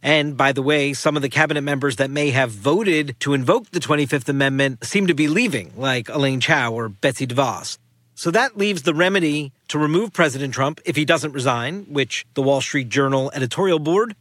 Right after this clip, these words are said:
as you know, owned by Rupert Murdoch, that publication, called on the president to do just that. That doesn't look likely either. So we're left with impeachment. And Nancy Pelosi, in a call with House Democrats today, made it clear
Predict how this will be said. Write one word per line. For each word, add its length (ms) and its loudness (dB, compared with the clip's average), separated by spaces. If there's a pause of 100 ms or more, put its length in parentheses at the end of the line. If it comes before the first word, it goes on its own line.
(120)
as 160 -6
you 80 -2
know, 240 2
owned 220 2
by 80 2
Rupert 380 0
Murdoch, 520 0 (140)
that 180 -2
publication, 800 -2
called 300 2
on 100 2
the 60 -2
president 420 0
to 80 -6
do 220 -2
just 260 -4
that. 320 0 (280)
That 260 0
doesn't 260 -2
look 160 -8
likely 380 -2
either. 500 -6 (200)
So 200 -2
we're 160 2
left 240 2
with 160 0
impeachment. 720 -4 (420)
And 320 2
Nancy 300 2
Pelosi, 640 -2
in 140 0
a 60 -2
call 320 2
with 100 0
House 220 0
Democrats 580 -2
today, 380 0 (120)
made 300 2
it 180 -4
clear 540 -2